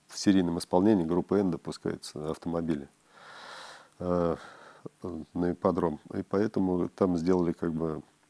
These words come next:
другим, а, компаниям разрешили, э, форсировать свои моторы. Но Хонде запретили форсировать мотор, чтобы они участвовали именно на серийных моторах. Почему? Потому что, э, мощность достаточно. Например, тысяча шестьсот мотор имеет сто шестьдесят лошадиных сил.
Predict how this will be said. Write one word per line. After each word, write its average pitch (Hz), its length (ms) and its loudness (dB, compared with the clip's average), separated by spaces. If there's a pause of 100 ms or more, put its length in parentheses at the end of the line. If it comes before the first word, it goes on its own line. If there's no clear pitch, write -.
(580)
другим, 98 360 8
а, 92 100 8 (240)
компаниям 87 480 2
разрешили, 90 520 2
э, 80 300 -6
форсировать 87 500 2
свои 78 200 -4
моторы. 92 500 2 (680)
Но 95 120 4
Хонде 143 400 8 (160)
запретили 95 680 4
форсировать 85 500 -4
мотор, 131 260 -2
чтобы 90 240 -4
они 87 120 0
участвовали 95 420 -2
именно 98 180 0
на 87 60 -2
серийных 87 380 -6
моторах. 92 360 -2
Почему? - 300 -8
Потому - 300 -6
что, - 180 -16 (560)
э, 87 240 4
мощность 90 380 4
достаточно. - 480 0
Например, 82 340 -2
тысяча - 320 -2
шестьсот - 240 -4
мотор 90 320 0
имеет 82 320 -2
сто - 240 -8
шестьдесят - 380 -8
лошадиных - 420 -10
сил. - 220 -12